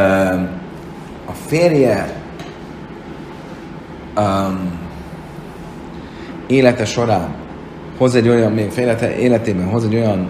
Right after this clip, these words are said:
ö, ö, fogadalmat, hogy nem lesz, nem fog soha hasznot élvezni a sógorától, akkor, ö, a sógort késő-, ha meghal a férj, akkor a sógort rávesszük,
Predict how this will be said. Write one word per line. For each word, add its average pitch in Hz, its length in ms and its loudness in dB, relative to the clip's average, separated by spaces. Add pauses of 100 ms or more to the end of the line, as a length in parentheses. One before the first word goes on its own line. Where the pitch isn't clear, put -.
(120)
ö, 92 240 0 (1800)
ö, 95 200 0 (200)
fogadalmat, 95 760 0
hogy 92 100 -2 (120)
nem 123 260 4
lesz, 95 400 -2 (600)
nem 131 160 2
fog 117 160 -2
soha 123 180 4
hasznot 107 380 2
élvezni 92 580 2 (460)
a - 20 -10
sógorától, 87 840 0 (880)
akkor, 139 540 6
ö, 135 260 4
a - 120 0
sógort 127 480 2
késő-, 131 360 0
ha 113 120 2
meghal 123 320 4
a 123 40 4
férj, 160 260 0
akkor 123 140 0
a 113 40 0
sógort 120 380 0
rávesszük, 107 720 4